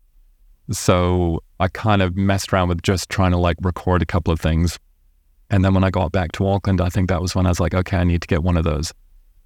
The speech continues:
So yeah, sold my mountain bike and, and got one. But I, dude, I remember, like, looking at the manual and it's saying, "This is a bus." And I was, could not for the life of me figure out what the hell a bus was on, like, a,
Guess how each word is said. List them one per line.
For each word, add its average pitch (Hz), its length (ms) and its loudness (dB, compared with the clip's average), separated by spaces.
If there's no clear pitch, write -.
So 98 220 2
yeah, 90 220 2
sold 98 300 0
my 90 120 2
mountain 82 300 0
bike 82 320 -2
and, 85 320 0
and 82 360 0
got 87 220 0
one. 87 160 0
But 107 140 2
I, 110 60 2
dude, 107 220 0
I 104 100 2
remember, 120 320 0
like, 98 240 0
looking 98 260 0
at 85 80 -2
the 95 60 0
manual 92 480 2
and 95 120 0
it's 85 160 -2
saying, 87 280 0
"This 107 160 0
is 90 120 0
a 87 60 0
bus." - 460 -4
And 98 140 2
I 92 60 4
was, 87 160 0
could 101 280 0
not 98 640 2
for 101 140 -2
the 90 100 0
life 87 240 2
of 87 60 -2
me 85 160 2
figure 90 260 -2
out 78 120 0
what 90 160 0
the 95 60 0
hell 90 180 2
a 82 40 2
bus 87 300 0
was 85 180 2
on, 87 260 2
like, 85 200 0
a, 90 80 2